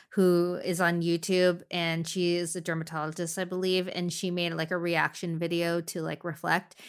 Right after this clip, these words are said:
And the analogy that she used is, she said that using skincare to protect from artificial blue light from the screen is like wearing a life vest to drink water.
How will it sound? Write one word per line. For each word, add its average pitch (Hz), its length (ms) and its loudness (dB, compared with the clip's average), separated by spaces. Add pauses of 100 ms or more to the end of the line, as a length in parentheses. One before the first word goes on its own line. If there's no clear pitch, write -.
(280)
And 175 300 2
the 175 140 -2
analogy 180 640 2
that 165 220 -2
she - 160 -6
used 175 640 2
is, 165 460 0 (380)
she - 180 0
said 190 240 2
that 175 180 2
using 196 440 4
skincare 185 800 0
to 196 100 -6
protect 180 540 -4
from 185 200 -4
artificial 170 600 -2
blue 170 320 -2
light 165 340 -2
from 170 240 -2
the 165 80 0
screen 170 600 -4
is 165 240 -4
like 160 240 0
wearing 165 480 0
a 156 100 -2
life 156 360 0 (200)
vest - 500 0
to - 100 -8
drink 160 440 -6
water. - 560 -4